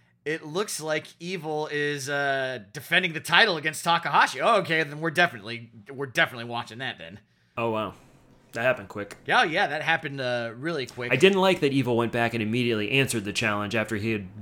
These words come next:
Speaker 2: already snubbed him to his face and walked away. I kinda was hoping he would ignore it for at least a day.
Speaker 1: <laughs>
Speaker 2: Save it for the press conference.
Speaker 1: Uh, well, Evil's ways are mysterious. They're not meant to
Speaker 2: And
Speaker 1: be
Speaker 2: evil.
Speaker 1: divined by mortal men.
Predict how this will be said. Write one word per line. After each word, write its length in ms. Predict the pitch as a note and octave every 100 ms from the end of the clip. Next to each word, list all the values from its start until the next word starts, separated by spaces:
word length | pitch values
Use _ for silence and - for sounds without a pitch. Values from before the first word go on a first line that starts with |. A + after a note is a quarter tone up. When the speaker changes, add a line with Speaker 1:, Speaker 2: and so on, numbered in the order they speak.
| G2
Speaker 2:
already 320 | B2 A#2 G2+
snubbed 360 | - B2 C3 A#2
him 120 | A2
to 120 | A2
his 140 | G2
face 300 | - B2+ A2+
and 100 | G#2+
walked 220 | G#2 G2+ -
away. 220 | A2 G2+
I 60 |
kinda 200 | G2 C3
was 120 | A#2+ B2
hoping 240 | B2 G#2+
he 100 | A2
would 100 | G2
ignore 320 | F#2 G#2+ G#2+
it 80 | G2
for 100 | G#2
at 140 | F#2 -
least 240 | F#3+ -
a 20 | -
day. 360 | - A3 C#3+ - - D#3+ -
Speaker 1:
<laughs> 440 | F3+ - C4+ -
Speaker 2:
Save 240 | C#4+ F#3 D3+
it 20 |
for 140 | -
the 80 | A#2
press 260 | - B2 -
conference. 600 | G#2 F#2 F2+ F2+ - C#4+ - - - - - - _
Speaker 1:
Uh, 1040 | G#3+ F#3 F3+ F3 E3+ E3+ E3 E3 D#3+ D#3 D3+ -
well, 360 | D3 E3 E3 - _ _ _ _
Evil's 360 | G#3+ G#3+ F#3+ D#3+
ways 420 | D#3+ F3 E3 D3+
are 60 | D3
mysterious. 880 | C#3 - - C#3+ B2+ B2+ B2+ - -
They're 180 | - D#3
not 280 | D3 C#3 C3+
meant 160 | C3
to 80 | G#2
Speaker 2:
And 100 | F#2+
Speaker 1:
be 120 | C3+
Speaker 2:
evil. 140 | G2+ G2+
Speaker 1:
divined 500 | G2+ D3+ D3 D3 D3
by 160 | C#3
mortal 320 | C3+ C#3 C3+ B2+
men. 420 | B2+ B2+ B2+